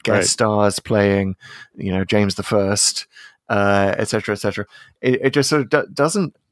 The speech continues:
Speaker 1: kind of get into it this deeply with a historical figure. So, so hats off to them with that.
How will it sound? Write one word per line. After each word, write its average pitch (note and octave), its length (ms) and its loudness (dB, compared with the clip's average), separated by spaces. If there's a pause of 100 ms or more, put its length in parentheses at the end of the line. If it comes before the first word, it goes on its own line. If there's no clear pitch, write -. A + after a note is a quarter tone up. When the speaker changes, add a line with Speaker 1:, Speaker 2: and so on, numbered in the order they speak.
Speaker 1:
kind C3 220 0
of B2 120 0
get A#2 280 0
into B2 300 0
it F2 100 -2
this G#2+ 160 -2
deeply G2+ 360 -2
with F2 120 -8
a F2 80 -6
historical D#2+ 500 -6
figure. F2+ 240 -14
So, F2+ 300 -8 (420)
so - 180 -6
hats C3 340 0
off B2 220 0
to - 80 -12
them G#2+ 260 -2
with F#2+ 140 -6
that. F2+ 280 0